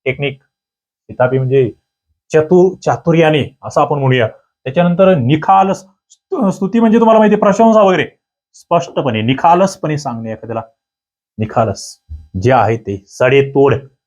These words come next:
निखालससाठी सडेतोड, फस-, स्पष्ट, प्रामाणिकपणे असा तो त्याच्यासाठी शब्द येईल.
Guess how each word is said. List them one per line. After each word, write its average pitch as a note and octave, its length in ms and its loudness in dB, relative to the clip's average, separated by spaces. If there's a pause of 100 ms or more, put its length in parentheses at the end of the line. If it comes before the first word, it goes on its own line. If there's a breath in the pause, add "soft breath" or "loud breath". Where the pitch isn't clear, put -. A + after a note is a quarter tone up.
(400)
निखालससाठी A#2+ 560 -2
सडेतोड, A#2+ 640 2 (200)
फस-, C3 340 -2
स्पष्ट, C3+ 440 -4 (720)
प्रामाणिकपणे D#3+ 800 0 (140)
असा C3+ 240 0
तो D#3 280 -2
त्याच्यासाठी C#3+ 380 -4
शब्द B2 180 -4
येईल. A#2+ 200 2